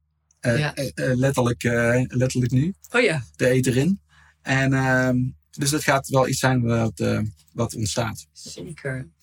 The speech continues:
Speaker 2: Ja, ik neem mee een, eh, fantastische, rustig verbonden gevoel in mezelf en met jou en, eh, en met deze fantastische plek. Ik zie gewoon dat jij hier helemaal, eh, in je nopjes bent.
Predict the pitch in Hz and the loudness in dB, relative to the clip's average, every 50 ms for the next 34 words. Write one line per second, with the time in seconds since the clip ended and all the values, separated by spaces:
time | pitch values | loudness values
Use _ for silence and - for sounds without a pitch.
0 | _ _ _ _ _ - 147 147 143 - 170 170 202 208 202 202 196 196 190 185 | _ _ _ _ _ -6 -6 -4 -4 -4 -4 -2 0 0 0 0 0 0 0 0
1 | 180 180 175 170 170 165 165 160 160 156 156 156 156 156 156 151 170 170 156 - | -2 -2 0 0 2 2 2 2 2 0 0 -2 -2 -2 -2 -4 -4 -4 -2 -2
2 | 202 190 - - - 170 - - 165 160 156 151 147 143 143 143 147 185 202 208 | -4 -4 -4 -6 -8 -8 -6 -4 -2 -2 -2 0 -2 -2 -2 0 0 0 0 0
3 | - - - 165 156 - - - - - 165 160 151 170 175 175 165 156 143 139 | -2 -2 -4 -4 -4 -4 -8 -14 -8 -4 -4 -2 -2 -2 -2 0 0 0 -2 -2
4 | 143 139 - 160 156 160 - 160 160 147 143 - - 151 147 139 139 - 143 151 | -6 -6 -4 -4 -4 -2 -2 -2 -2 -2 -2 -2 -4 -4 -4 -6 -8 -6 -4 -2
5 | 151 143 139 135 - 147 139 139 135 - 139 139 139 135 131 135 139 - - - | -2 0 -2 -2 -2 -2 -2 -2 -2 -2 -2 -2 -2 0 0 -2 -4 -6 -10 -20
6 | - - _ - 170 - - - 160 151 147 147 143 - 147 147 139 - - 139 | -20 -20 _ -16 -16 -12 -6 -2 -2 0 0 -2 -2 -2 -4 -4 -4 -4 -6 -8
7 | - 156 147 139 - - 151 - 156 - - 160 165 196 - - _ _ _ _ | -6 -6 -6 -6 -6 -8 -10 -10 -10 -8 -4 -2 -2 -2 -4 -8 _ _ _ _
8 | _ - _ _ _ - 175 160 - - - 165 156 139 - 165 147 147 147 147 | _ -20 _ _ _ -8 -6 -6 -4 -4 -2 -2 -2 -2 -2 -2 0 0 2 2
9 | 143 147 156 - 156 147 151 151 151 147 143 151 160 175 190 190 170 165 143 135 | 2 2 2 2 0 0 2 2 2 2 4 4 2 2 0 0 0 0 0 0
10 | 131 127 127 131 127 127 127 123 123 123 131 147 - - 151 139 135 131 135 147 | 0 0 -2 -2 -2 -2 -2 -2 -4 -4 -4 -4 -4 -2 0 0 2 2 0 0
11 | 165 - - 175 160 - - 156 156 202 214 - - | -2 -4 -6 -8 -6 -4 -4 -4 -4 -4 -6 -12 -20